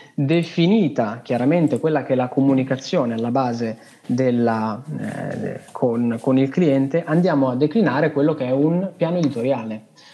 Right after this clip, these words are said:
cioè il piano editoriale è, eh, quel programma che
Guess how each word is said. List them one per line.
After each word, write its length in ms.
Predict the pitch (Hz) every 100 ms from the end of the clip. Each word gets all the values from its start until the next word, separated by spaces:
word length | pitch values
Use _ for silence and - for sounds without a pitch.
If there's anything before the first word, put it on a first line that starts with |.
| - - -
cioè 380 | 196 147 123 -
il 120 | 151
piano 200 | 214 220
editoriale 680 | 202 175 170 143 120 120 139
è, 420 | 151 131 120 - - _ -
eh, 300 | - 127 123 -
quel 280 | - 180 175
programma 960 | 175 175 170 120 120 120 131 170 175
che 400 | - 160 143 -